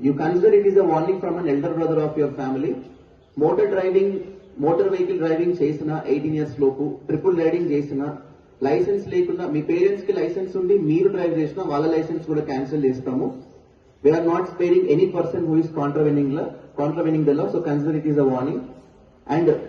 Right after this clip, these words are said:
మీరే కాకుండా మీ ఇంటి దగ్గర ఉన్న వాళ్ళకు కూడా చెప్పండి, మోటార్ డ్రై-, మోటార్ వెహికల్ డ్రైవింగ్ చేయకూడదు, అది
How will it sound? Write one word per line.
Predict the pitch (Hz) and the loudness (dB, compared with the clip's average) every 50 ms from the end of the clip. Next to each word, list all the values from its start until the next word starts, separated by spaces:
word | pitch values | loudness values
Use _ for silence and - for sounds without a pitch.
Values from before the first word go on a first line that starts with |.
| - - - - - 139 147 | -14 -16 -18 -10 -2 2 2
మీరే | 165 190 202 220 208 202 | 6 8 8 8 8 6
కాకుండా | 196 190 190 196 190 202 196 190 | 4 2 0 0 -2 -2 0 2
మీ | 170 160 165 | 4 4 4
ఇంటి | 170 196 185 | 2 2 0
దగ్గర | 190 180 180 180 180 175 | 0 0 2 2 2 2
ఉన్న | 170 170 165 | 2 2 2
వాళ్ళకు | 160 160 165 160 - 147 | 2 2 2 2 0 0
కూడా | 156 160 180 - - | 0 0 0 0 -2
చెప్పండి, | 156 - 156 151 147 170 185 143 139 | -2 -2 0 -2 0 0 0 0 2
మోటార్ | 143 143 147 - - | 0 0 0 -2 -4
డ్రై-, | 160 156 151 135 135 139 | -2 -2 0 0 0 0
మోటార్ | 147 143 156 160 | -2 -2 -2 -2
వెహికల్ | 165 160 160 156 143 143 | -2 -2 -2 0 0 0
డ్రైవింగ్ | 143 147 156 156 - - | 0 0 0 -2 -2 0
చేయకూడదు, | 139 139 151 151 156 147 143 165 185 - 127 | 2 2 2 2 0 0 0 -2 -2 -2 2
అది | 131 | 2